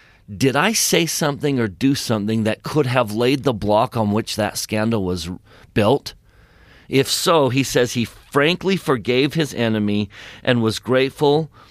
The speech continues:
for a warning of a weakness he didn't know he possessed. That's astounding. He then said to the sister he would have her do the same, search her memory thoroughly,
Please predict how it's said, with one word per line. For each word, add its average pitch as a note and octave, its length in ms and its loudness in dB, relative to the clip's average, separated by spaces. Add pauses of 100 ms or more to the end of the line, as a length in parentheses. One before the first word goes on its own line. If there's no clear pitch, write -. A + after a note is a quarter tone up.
(160)
for B2 300 0
a A2 60 2
warning A#2+ 500 2
of G#2 100 0
a G#2+ 60 0
weakness G#2+ 440 -2
he G#2 100 -2
didn't F#2+ 320 0
know F#2 120 0
he F2 80 -2
possessed. E2 440 -4
That's C3+ 260 2
astounding. F#2 680 0 (760)
He C3+ 100 0
then E3 240 2
said D#3 240 0
to D3+ 80 -2
the D3 140 0
sister C3 340 -2
he B2+ 160 -2
would B2 140 0
have A#2 240 -2
her A#2 100 -4
do G#2+ 140 -4
the A2 100 -4
same, C3+ 340 0
search C3+ 360 0
her D#3+ 100 2
memory A#2 380 0
thoroughly, B2 560 2